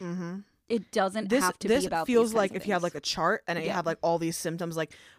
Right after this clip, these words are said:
Speaker 1: racist, homophobic,
Speaker 2: Yeah.
Speaker 1: transphobic, and then you have, like, mental illness. Like, you can check, okay, you're mentally ill and homophobic, mentally ill
Speaker 2: Yeah.
Speaker 1: and homophobic, and have s-,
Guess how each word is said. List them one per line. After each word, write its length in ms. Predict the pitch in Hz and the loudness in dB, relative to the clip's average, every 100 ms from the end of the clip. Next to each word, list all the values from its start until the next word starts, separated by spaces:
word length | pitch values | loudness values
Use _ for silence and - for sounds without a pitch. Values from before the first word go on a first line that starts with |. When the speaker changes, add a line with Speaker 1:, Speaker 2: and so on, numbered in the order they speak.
| - | 0
Speaker 1:
racist, 460 | 277 262 170 156 - | 2 2 -2 -4 -6
homophobic, 500 | 196 190 247 185 165 | -6 0 2 2 0
Speaker 2:
Yeah. 80 | |
Speaker 1:
transphobic, 400 | 233 220 202 165 | 0 -2 0 0
and 100 | 175 | 0
then 60 | 175 | -2
you 80 | 185 | 0
have, 160 | 175 | 0
like, 160 | 165 165 | 0 -2
mental 340 | 170 170 165 175 | -4 -4 -2 0
illness. 260 | 180 170 | 0 -2
Like, 120 | 170 185 | -4 -4
you 80 | |
can 200 | 202 196 - - - | -2 -2 -4 -14 -10
check, 320 | - 262 226 - | 0 2 4 2
okay, 180 | 233 190 | 0 0
you're 220 | 175 175 | 0 0
mentally 320 | 185 190 214 | 0 -2 2
ill 160 | 185 170 | 2 2
and 100 | 175 | -2
homophobic, 600 | 175 165 170 160 143 - | -6 -4 -4 -4 -6 -4
mentally 380 | 180 180 214 185 | -4 0 2 4
ill 60 | |
Speaker 2:
Yeah. 60 | 180 | 2
Speaker 1:
and 80 | 196 | -2
homophobic, 440 | 190 180 170 175 | -4 -2 -2 -2
and 140 | 185 190 | -4 -4
have 140 | 180 | -6
s-, 80 | - | -8